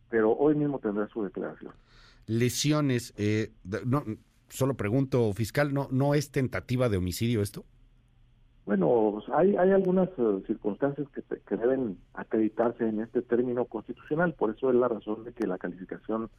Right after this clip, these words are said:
Speaker 1: se reserva hasta que sea vinculado a proceso o no, según sea el caso.
Speaker 2: Ujú.
Speaker 1: Hay, hay bastantes evidencias, eh, respecto a la conducta que él asume, y bueno, en setenta y dos horas se le habrá de definir la situación jurídica, si son lesiones,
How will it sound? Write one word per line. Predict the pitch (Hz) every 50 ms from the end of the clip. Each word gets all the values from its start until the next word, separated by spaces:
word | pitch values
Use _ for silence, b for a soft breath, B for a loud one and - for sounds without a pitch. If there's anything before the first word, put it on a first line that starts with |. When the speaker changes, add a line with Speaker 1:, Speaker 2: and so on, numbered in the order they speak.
| b b b b b _ - _ _ _ _
Speaker 1:
se | - 117 98
reserva | 98 92 - 120 107 117 117 113
hasta | - 104 95
que | - - -
sea | - 120 117 127
vinculado | 131 113 101 - 104 92 92 104 113 113
a |
proceso | 107 - - 95 - - 117 110 101 - 120 123 123 - _ _ _ _ _ _ _ _
o | - 117 107
no, | 110 139 180 180 180 -
según | 113 104 110 113 107
sea | - 127
el | 123 123
caso. | 123 - 160 170 160 - 135 120 - - _ - _
Speaker 2:
Ujú. | 117 117 107 120 135 160 -
Speaker 1:
Hay, | - 98 107 107 113 120 117 -
hay | - 101 101 104
bastantes | 120 120 123 - 110 104 107 110 107 -
evidencias, | 135 143 151 156 175 170 165 165 165 - 156 156 160 151 - -
eh, | 110 101 92 87 -
respecto | 98 87 - _ - 82 - -
a | 92
la | 92 92
conducta | - - 90 92 95 101 101 - 113 -
que | - 110
él | 117 123
asume, | 123 123 165 156 151 151 160 175 - - - - _ _ _ - - - _ _
y | 98
bueno, | 90 101 123 135 127 113 98 90 87 - -
en | 104 90 90 87 87 85 - -
setenta | 92 - - 90 82 - 90
y | 92
dos | 101 104 - 113
horas | 104 107 101
se | 104
le | 85 82
habrá | 82 85 85 87 90
de | 95
definir | 90 - - - 90 87 90 87 87 - - - - - - - - _ - - -
la | 85 85
situación | - - 110 - - - 95 -
jurídica, | - 113 117 123 123 120 - 101 98 - -
si | 85
son | - 98 92 90
lesiones, | 85 82 - - 85 87 87 82 82